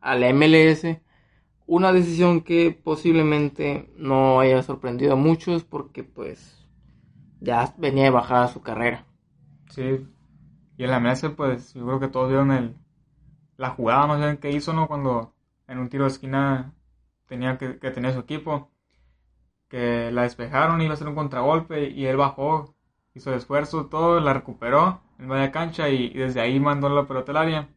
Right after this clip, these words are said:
Speaker 2: Y en el cabezazo, pues, fue gol, y, y esa asistencia yo creo que todos la vieron, ¿no?
Speaker 1: Sí, a la bestia, estuvo bien pasada de lanza. Yo me acuerdo cuando la vi, o sea, que se hizo viral, al, me quedé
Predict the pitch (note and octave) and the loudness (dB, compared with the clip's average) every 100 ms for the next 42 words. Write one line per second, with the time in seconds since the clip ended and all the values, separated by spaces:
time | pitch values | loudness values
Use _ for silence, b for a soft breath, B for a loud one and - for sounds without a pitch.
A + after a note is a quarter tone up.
0 | _ _ _ _ _ _ _ C3 C3 B2+ | _ _ _ _ _ _ _ -12 -8 -6
1 | B2 B2 A#2+ C#3 C#3 - A#2+ - A#2+ C#3+ | -4 -4 -4 -6 -8 -10 -14 -10 -2 0
2 | C#3+ B2+ A#2+ - _ _ B2 C#3+ C#3 A#2+ | 0 -4 -8 -16 _ _ -14 -6 -6 -6
3 | B2 B2+ C3+ C3+ C3+ A#2+ C3 B2 A2 B2 | -6 -6 -6 -6 -8 -10 -8 -6 -2 -2
4 | C3+ C3+ - _ _ _ _ _ _ _ | -4 -8 -10 _ _ _ _ _ _ _
5 | - A2 A#2+ C3+ C3+ B2+ G#2 G2 - C3 | -16 -10 -4 -2 0 0 -2 -6 -12 -8
6 | C#3+ - - B2+ - C#3 D3+ D#3+ D#3 D#3+ | -8 -8 -18 -12 0 2 2 -2 -2 0
7 | C#3 B2 C#3 C#3+ D#3 D#3 F#3 G#3+ G#3 F#3 | 0 2 0 -2 0 2 6 6 6 6
8 | E3 D3 C3 B2+ F3+ G3+ F3+ - D#3 D3 | 6 6 6 6 4 4 0 -10 -4 2
9 | C3+ B2+ B2+ A2 B2 C3+ D#3 D#3 C#3+ A#2+ | 2 0 -4 -6 -6 -6 0 2 4 4
10 | C#3+ F3 - _ _ _ _ _ _ _ | 4 0 -8 _ _ _ _ _ _ _
11 | _ _ - A#2+ B2+ B2+ - A#2 A#2 A2+ | _ _ -10 -8 -4 -6 -4 -2 -2 -4